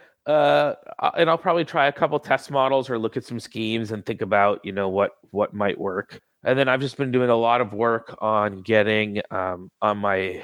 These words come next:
Empire of Dust, my Mantic Empire of Dust.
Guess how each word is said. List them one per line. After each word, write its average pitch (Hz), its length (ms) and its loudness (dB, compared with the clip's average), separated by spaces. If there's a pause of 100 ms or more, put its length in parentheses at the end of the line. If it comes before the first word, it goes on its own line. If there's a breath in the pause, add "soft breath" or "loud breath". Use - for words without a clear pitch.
(260 loud breath)
Empire 113 480 2
of 98 140 -4
Dust, - 580 -2 (180)
my 107 100 0
Mantic 110 380 0
Empire 104 460 2
of 92 120 -6
Dust. 117 440 -2